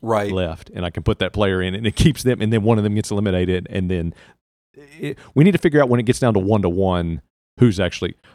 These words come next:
Speaker 1: E-,
Speaker 2: so
Speaker 1: everybody votes.
Speaker 2: Yeah, that's a good point. Yeah.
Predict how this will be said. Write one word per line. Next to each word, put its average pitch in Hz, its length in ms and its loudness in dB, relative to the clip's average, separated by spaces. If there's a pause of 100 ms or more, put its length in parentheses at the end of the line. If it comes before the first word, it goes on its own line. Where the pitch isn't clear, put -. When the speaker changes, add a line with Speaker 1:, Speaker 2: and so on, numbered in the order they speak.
(520)
Speaker 1:
E-, 135 60 0
Speaker 2:
so 139 180 4
Speaker 1:
everybody 185 320 -2
votes. - 460 -8 (1300)
Speaker 2:
Yeah, 85 140 2
that's 80 120 -10
a - 40 -20
good 87 120 -10
point. 82 180 -14 (200)
Yeah. - 160 -10